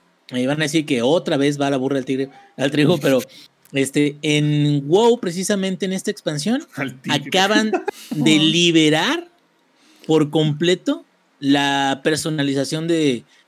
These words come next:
Speaker 1: de cualquier, este, em, eh, personaje que tú tengas, o sea, de que puedas cambiarle... Eh, eh, cosas que antes no podías. Antes podías cambiarle el corte de cabello,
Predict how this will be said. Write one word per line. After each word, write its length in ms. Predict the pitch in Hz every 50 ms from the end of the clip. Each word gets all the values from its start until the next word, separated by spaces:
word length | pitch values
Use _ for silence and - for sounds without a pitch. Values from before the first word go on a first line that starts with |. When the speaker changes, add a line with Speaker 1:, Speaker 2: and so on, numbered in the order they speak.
| _ -
Speaker 1:
de 160 | 139 139 135
cualquier, 500 | 139 151 143 143 139 - 160 165 170 165
este, 800 | 170 160 151 - - 139 127 123 120 113 113 107 104 104 101 - - -
em, 600 | 123 117 117 113 113 110 110 107 110 107 104 101 101 _ _ _ _ _ _ _ _ _ _ _ _ -
eh, 540 | 131 123 120 123 123 120 120 120 120 117 113
personaje 400 | - 127 - - 139 143 147 156 147
que 80 | 139
tú 120 | 120 147 147
tengas, 400 | 147 226 240 254 254 262 254 247
o 60 | 196
sea, 180 | 147 165 160 160
de 120 | 151 147
que 100 | 147 139
puedas 460 | 120 - 147 147 156 151 151 147 - _ - - _ _
cambiarle... 640 | - 147 139 139 147 147 147 151 156 151 147 147 147 - _ _ _ _
Eh, 760 | - 139 131 131 131 131 127 127 127 127 127 127 127 127 123 _ _ _ -
eh, 240 | 131 135 127 135 135 _
cosas 320 | - 175 185 170 185 175 -
que 80 | - 185
antes 220 | 170 160 170 156
no 140 | 165 160 143
podías. 260 | 151 139 123 120 120
Antes 200 | 156 175 202 196
podías 280 | - - 196 190 190 190
cambiarle 520 | - 190 180 180 180 180 180 170 160 147 135
el 160 | 131 123 120
corte 240 | - 151 147 147 143
de 60 | 127
cabello, 680 | 123 139 151 185 220 220 214 196 196 202 196 185 180